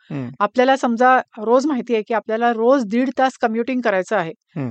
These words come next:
Speaker 2: असं म्हटल्यावर आपण त्यासाठी जे आवश्यक ते करतो.
Speaker 1: बरोबर.
Speaker 2: तसं आपल्याला साडेसात वाजता संध्याकाळी जेवायचं आहे, असं जर आपण ठरवलं, तर
Speaker 1: हम्म.
Speaker 2: त्याच्यासाठी आवश्यक ते आपण सगळं करू शकतो.
Speaker 1: ओके. अ, तुम्ही ह्या पॉडकास्टमध्ये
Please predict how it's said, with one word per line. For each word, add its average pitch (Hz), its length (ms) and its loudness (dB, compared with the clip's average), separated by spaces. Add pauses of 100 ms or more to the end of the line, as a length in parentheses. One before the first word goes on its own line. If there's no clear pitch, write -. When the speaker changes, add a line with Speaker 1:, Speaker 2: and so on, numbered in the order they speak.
Speaker 2:
असं 202 180 -2
म्हटल्यावर 269 380 2
आपण 262 260 0
त्यासाठी 247 460 0
जे 277 140 2
आवश्यक 262 500 0
ते 311 60 2
करतो. 247 340 0 (560)
Speaker 1:
बरोबर. 123 240 -6
Speaker 2:
तसं 220 120 0
आपल्याला 262 260 2
साडेसात 240 520 0
वाजता 254 280 -2
संध्याकाळी 226 480 0
जेवायचं 196 460 0
आहे, 170 180 -4 (540)
असं 190 200 -4
जर 240 120 2
आपण 233 240 0
ठरवलं, 202 360 0
तर - 0 -
Speaker 1:
हम्म. 180 240 -10
Speaker 2:
त्याच्यासाठी 220 400 -2
आवश्यक 233 400 -4 (100)
ते 254 40 0
आपण 247 280 -2
सगळं 247 240 -6
करू 240 180 -6
शकतो. - 360 -18 (420)
Speaker 1:
ओके. 117 320 -6 (500)
अ, 175 240 4 (280)
तुम्ही 220 220 -2 (140)
ह्या 185 140 -2
पॉडकास्टमध्ये 220 800 2